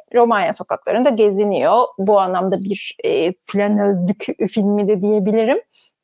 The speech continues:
E, bir kere zaten Romanya bize çok benziyor. E, yani ben böyle sanki hani İstanbul'u izliyormuşum gibi hissettim. E, sonra da buradan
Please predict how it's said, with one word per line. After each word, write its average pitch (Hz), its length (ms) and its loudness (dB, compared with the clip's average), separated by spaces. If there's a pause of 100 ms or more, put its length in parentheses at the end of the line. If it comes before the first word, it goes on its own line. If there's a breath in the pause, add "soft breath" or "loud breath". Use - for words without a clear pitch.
(500)
E, 202 240 -2
bir 175 60 0
kere 220 240 2
zaten 220 260 0
Romanya 220 400 0 (220)
bize 220 200 0
çok 208 260 -8
benziyor. 185 560 -2 (420 loud breath)
E, 175 80 2
yani 175 200 2
ben 185 160 2
böyle 196 120 2
sanki 196 280 -2
hani 202 120 0
İstanbul'u 190 720 0
izliyormuşum 165 760 -2
gibi 190 160 -4
hissettim. 180 600 -6 (600 loud breath)
E, 226 200 4
sonra 277 480 2
da 339 140 4 (400)
buradan 208 760 0